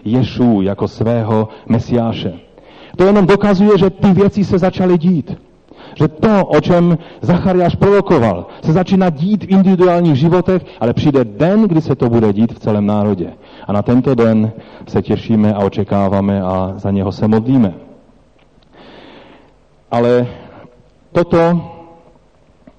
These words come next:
se děje všude tam, kde Duch Svatý je vylit. To způsobuje pokání. Jen Duch Svatý může způsobit pokání. U Jana v šestnácté kapitole osmý verš je řečeno,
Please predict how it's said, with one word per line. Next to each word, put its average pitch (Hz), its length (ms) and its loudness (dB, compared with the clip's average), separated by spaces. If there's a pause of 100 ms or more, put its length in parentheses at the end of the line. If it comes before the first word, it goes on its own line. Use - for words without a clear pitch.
(340)
se 151 140 -2
děje 165 220 2
všude 208 420 0
tam, 98 380 -6 (720)
kde 113 560 0 (380)
Duch 120 180 0
Svatý 123 400 -4
je 117 120 2
vylit. 98 460 -6 (680)
To 214 140 0
způsobuje 101 640 -4
pokání. 101 600 -6 (680)
Jen 175 180 2
Duch 196 180 0
Svatý 202 360 -2
může 127 240 0
způsobit 113 520 -2
pokání. 98 560 -4 (520)
U 139 80 0
Jana 170 280 2
v 131 60 -4
šestnácté 170 460 -2
kapitole 165 460 2
osmý 160 220 0
verš 156 160 2
je 156 120 2
řečeno, 165 420 0